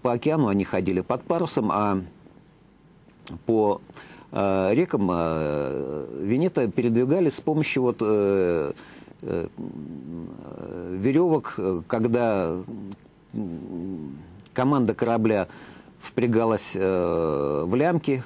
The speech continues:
как, э, бурлаки на Волге у нас, и передвигали корабли по рекам. Так, таким образом, в общем-то, практически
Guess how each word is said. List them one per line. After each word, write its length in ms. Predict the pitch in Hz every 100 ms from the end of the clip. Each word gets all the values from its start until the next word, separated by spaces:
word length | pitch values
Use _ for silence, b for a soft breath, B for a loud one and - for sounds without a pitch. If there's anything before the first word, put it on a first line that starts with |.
| -
как, 160 | 127 -
э, 640 | 117 107 101 95 82 73
бурлаки 500 | 107 120 120 117 120
на 140 | 110
Волге 380 | 110 107 101 90
у 60 | 98
нас, 340 | 95 92 - -
и 520 | - 117 120 113 110 95
передвигали 600 | 120 110 117 120 147 135
корабли 560 | - 101 104 110 135 113 - - B B B -
по 100 | 123
рекам. 380 | 110 80 78 71 - - - -
Так, 120 | 95 - B B B -
таким 280 | 127 165 180
образом, 480 | 156 123 95 95
в 60 | 101
общем-то, 560 | 110 107 107 113 104 104 -
практически 720 | 123 120 147 - - 120